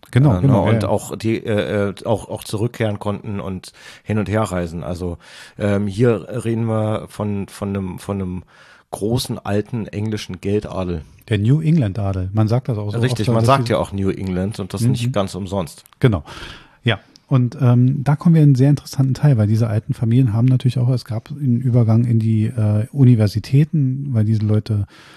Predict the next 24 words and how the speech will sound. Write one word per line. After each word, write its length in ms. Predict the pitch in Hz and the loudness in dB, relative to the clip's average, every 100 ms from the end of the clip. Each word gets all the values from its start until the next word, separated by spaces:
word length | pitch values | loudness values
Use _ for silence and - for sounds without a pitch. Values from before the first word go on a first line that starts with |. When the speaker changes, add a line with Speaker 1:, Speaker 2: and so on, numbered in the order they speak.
| - - | -10 -2
Speaker 1:
im 60 | |
Gegensatz 420 | 104 120 107 104 - | 2 2 2 -2 -6
zu 100 | - | -4
vielen 180 | 120 104 | 0 2
Leuten, 280 | 104 - | 0 -2
die 440 | 98 98 104 117 151 156 _ _ | -4 -4 -4 -6 -10 -16 _ _
die 200 | 143 123 | -4 -2
alte 320 | 110 113 135 104 | 0 2 2 4
Welt 180 | 110 | 2
sozusagen 440 | - 104 107 101 107 | 0 -4 -2 -2 -2
verlassen 440 | 110 98 101 95 | -2 -4 -4 -2
mussten, 480 | 107 131 - 123 107 - - - _ _ | 0 -2 0 0 0 -4 -20 -20 _ _
ähm, 840 | 123 110 104 104 98 101 104 107 123 208 _ _ _ _ _ - | 4 6 4 2 -2 -4 -6 -8 -10 _ _ _ _ _ _ -8
waren 420 | 101 104 123 135 | -2 2 4 4
sie 440 | 117 113 110 123 175 - _ _ _ _ _ - | 4 2 2 0 -6 -16 _ _ _ _ _ -2
finanziell 560 | 123 110 101 107 107 | 4 4 4 2 4
sehr 180 | 143 165 | 4 2
gut 420 | 143 170 196 - - | 2 2 2 -2 -2
und 320 | 135 135 139 | 4 4 4
sie 160 | - 113 | 0 2
waren 360 | 123 131 151 147 | 2 2 0 0
von 120 | 139 | 4
der 100 | 135 | 4
Bildung 460 | 113 160 107 92 | 6 6 6 -2